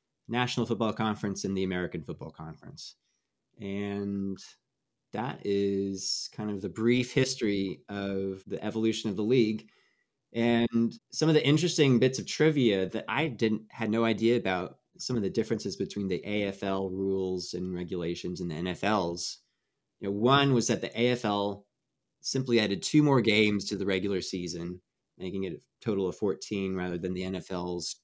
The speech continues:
twelve. The N F L copied this a year later in nineteen sixty-one. The A F L introduced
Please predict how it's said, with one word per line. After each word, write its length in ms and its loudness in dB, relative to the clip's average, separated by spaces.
twelve. 600 -4
The 80 -2
N 100 0
F 120 -2
L 120 0
copied 440 -2
this 380 -2
a 20 -12
year 240 -2
later 440 -4
in 140 -8
nineteen 360 -8
sixty-one. 760 -10
The 160 4
A 80 6
F 100 -2
L 540 2
introduced 760 -2